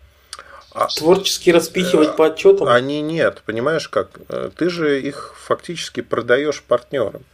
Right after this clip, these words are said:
Speaker 1: То есть ты их отгрузил, продал, произвел, продал. А вот дальше партнеры просто в последующий квартал не берут столько, сколько они могли бы взять.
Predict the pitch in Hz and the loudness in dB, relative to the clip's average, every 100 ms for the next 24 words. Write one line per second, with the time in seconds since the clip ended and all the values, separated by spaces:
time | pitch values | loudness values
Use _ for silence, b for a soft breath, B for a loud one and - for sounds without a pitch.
0 | _ b b b b - 117 - 202 220 | _ b b b b -10 -10 -6 -6 -4
1 | 180 147 131 120 120 110 98 98 - 139 | -4 -6 -6 -2 -2 -2 -8 -6 0 0
2 | - 92 - - _ 131 139 131 104 95 | 0 -6 -6 -18 _ -4 -4 -4 -4 -4
3 | 98 135 135 123 - - - _ b b | -4 0 0 0 -6 -8 -16 _ b b
4 | b b b b - 104 113 123 233 214 | b b b b -2 0 0 0 0 0
5 | - 135 - 180 180 - 139 - - 127 | 0 -2 0 -4 -4 -2 -4 -4 -2 -2
6 | - 143 131 - 120 110 _ _ 123 127 | 0 -2 -4 -6 -8 -8 _ _ 0 0
7 | - 202 226 190 - 139 160 135 143 143 | 2 0 0 -12 -6 -2 0 2 0 0
8 | - - 185 - - 135 123 117 123 120 | -4 -2 -2 -2 -6 -4 0 0 0 0
9 | 113 117 117 110 110 101 107 - | -2 -2 -4 -6 -6 -8 -8 -16